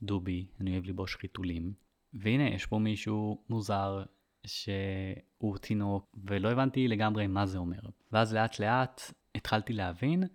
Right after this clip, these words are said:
שאני לא היחידי בעולם, והתחלתי לחפש מקורות מידע אחרים באינטרנט, שיהיו יותר מוגנים ובטוחים.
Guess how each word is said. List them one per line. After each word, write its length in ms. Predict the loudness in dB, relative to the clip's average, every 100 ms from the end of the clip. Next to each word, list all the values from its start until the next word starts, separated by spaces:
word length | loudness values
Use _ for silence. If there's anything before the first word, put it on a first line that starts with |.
| _ _ _
שאני 300 | -4 0 2
לא 120 | 2
היחידי 340 | 2 0 0 0
בעולם, 380 | 2 2 2 0
והתחלתי 340 | -2 -2 -2
לחפש 340 | -4 -4 -4 -4
מקורות 500 | -8 -4 -4 -4 -6
מידע 380 | -4 -2 -2 -4 -8
אחרים 440 | -8 -6 -2 -2
באינטרנט, 640 | 0 -2 -2 -2 -2 -4 -10 _ _ _
שיהיו 240 | -12 -4 -2
יותר 220 | 0 0
מוגנים 440 | 0 2 2 2 2
ובטוחים. 600 | -2 -4 -4 0 0